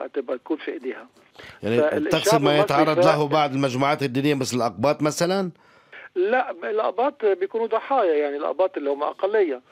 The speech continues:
Speaker 2: طيب.
Speaker 1: آه، بيكونوا
Speaker 2: يعني ماذا
Speaker 1: ضحايا
Speaker 2: تقصد
Speaker 1: لل-،
Speaker 2: إذا ب-،
Speaker 1: للتكفير.
Speaker 2: التشدد من المجموعات الدينية كما تقول الإخوان،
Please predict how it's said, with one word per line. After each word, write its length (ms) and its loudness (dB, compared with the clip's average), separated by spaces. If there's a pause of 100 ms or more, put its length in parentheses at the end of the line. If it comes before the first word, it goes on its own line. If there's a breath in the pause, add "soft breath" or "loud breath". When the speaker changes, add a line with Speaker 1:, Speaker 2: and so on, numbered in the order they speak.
(340 soft breath)
Speaker 2:
طيب. 100 0
Speaker 1:
آه، 200 -4
بيكونوا 340 0
Speaker 2:
يعني 140 4
ماذا 160 4
Speaker 1:
ضحايا 140 4
Speaker 2:
تقصد 300 0
Speaker 1:
لل-، 40 0
Speaker 2:
إذا 160 2
ب-، 40 -2
Speaker 1:
للتكفير. 340 -4 (200 loud breath)
Speaker 2:
التشدد 800 0 (180)
من 180 0
المجموعات 640 2
الدينية 400 0
كما 240 0
تقول 300 -2
الإخوان، 520 0